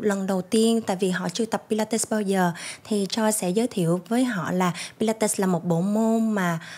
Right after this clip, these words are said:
ừm, có thể làm khỏe cái phần cơ trọng tâm của họ lên và đồng thời sẽ điều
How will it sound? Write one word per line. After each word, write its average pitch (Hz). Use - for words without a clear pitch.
ừm, 180
có 262
thể 185
làm 190
khỏe 175
cái -
phần 190
cơ 208
trọng 175
tâm 202
của 208
họ 180
lên 202
và 202
đồng 190
thời 190
sẽ 190
điều 196